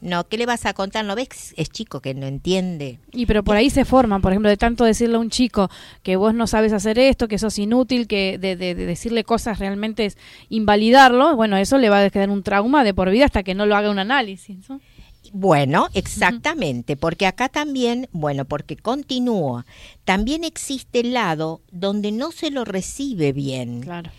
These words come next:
Speaker 1: Y ya de entrada cuentan con bronca, odio, venganza por el maltrato y lo peor,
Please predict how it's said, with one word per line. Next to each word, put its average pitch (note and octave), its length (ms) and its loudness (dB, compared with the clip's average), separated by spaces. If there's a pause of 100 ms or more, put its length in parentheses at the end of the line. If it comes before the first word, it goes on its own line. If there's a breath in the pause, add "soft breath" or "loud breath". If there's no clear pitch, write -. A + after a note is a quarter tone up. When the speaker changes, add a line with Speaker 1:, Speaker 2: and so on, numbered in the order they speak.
(240 soft breath)
Speaker 1:
Y B3+ 100 -4
ya F4 220 0
de E4+ 80 0
entrada F4 540 -4
cuentan E3 540 -4
con E3+ 300 -4
bronca, G#3+ 720 0
odio, G3 540 2
venganza F#3+ 840 0
por F3+ 240 -2
el D#3+ 160 0
maltrato G3+ 880 -4 (100)
y G3 140 -6
lo F3 220 -2
peor, A3 400 -4